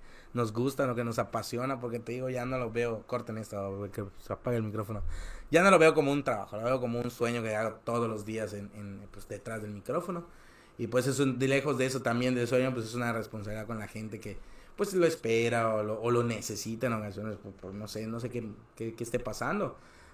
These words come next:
Pero, pues, a veces es, es esa mentalidad que tengo yo de que no, no puedo faltar. Oye,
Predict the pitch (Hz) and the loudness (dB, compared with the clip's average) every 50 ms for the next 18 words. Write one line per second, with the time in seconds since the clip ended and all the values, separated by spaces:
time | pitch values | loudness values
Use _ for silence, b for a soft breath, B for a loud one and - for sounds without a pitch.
0 | B - - 120 117 107 - 120 110 120 113 120 120 117 117 - - 117 113 113 | B -8 -4 -4 -4 -2 -2 0 0 2 2 2 0 0 -4 -4 -2 -2 -2 -2
1 | 113 - - 117 120 120 - 135 127 - 135 127 123 127 123 117 104 117 117 120 | -4 -6 -6 -6 -6 -4 -2 -4 0 2 2 4 4 4 2 2 2 4 4 6
2 | 117 117 113 120 - - 120 123 123 123 123 120 120 120 120 120 113 117 110 107 | 4 4 4 0 0 4 4 4 4 4 4 4 4 4 4 4 2 0 -4 -4
3 | 113 113 113 117 117 120 120 - 113 - 107 95 - - 110 110 110 107 92 | -2 -2 -2 0 -2 -2 -2 -4 -8 -8 -8 -10 -10 -12 -12 -8 -8 -8 -8